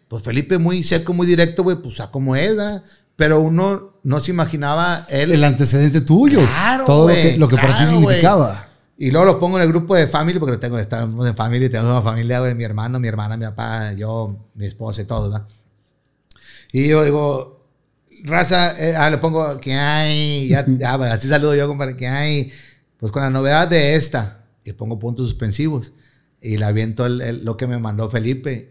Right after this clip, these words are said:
Speaker 1: Y todo, ya te imaginarás.
Speaker 2: Uf.
Speaker 1: Sí, con los puros monitos de, de, del pinche de que están llorando, ya con eso, dices, "Ya, güey", o sea, todos están bien contentos.
Speaker 2: Sí, porque es, eh,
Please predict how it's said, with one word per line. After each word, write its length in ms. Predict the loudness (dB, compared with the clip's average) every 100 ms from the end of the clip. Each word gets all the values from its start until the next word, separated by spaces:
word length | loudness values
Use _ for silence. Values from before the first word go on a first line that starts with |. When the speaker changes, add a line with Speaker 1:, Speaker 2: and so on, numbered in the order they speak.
| _
Speaker 1:
Y 140 | _ -16
todo, 300 | -12 -8 -6
ya 140 | -6 -6
te 60 |
imaginarás. 600 | -8 -6 -6 -6 -6 -8 -8
Speaker 2:
Uf. 320 | -6 -6 -6 -12 -20 -20 -20 -18
Speaker 1:
Sí, 80 | -6
con 120 | 0
los 80 | 0
puros 180 | 4 4
monitos 420 | 4 4 4 4
de, 180 | 6 4
de, 160 | 4 2
del 220 | 2 2
pinche 240 | 0 2 2
de 80 |
que 60 | 2
están 180 | 2 4
llorando, 320 | 6 4 4
ya 80 | 4
con 120 | 4
eso, 160 | 2 -2
dices, 280 | -6 -6 -6
"Ya, 220 | -4 -4
güey", 80 | -2
o 20 |
sea, 160 | -2 -4
todos 160 | -4 -6
están 180 | -4 -6
bien 100 | -4
contentos. 520 | -4 -2 -2 0 0
Speaker 2:
Sí, 100 | 0
porque 280 | 0 2 2
es, 140 |
eh, 80 | 2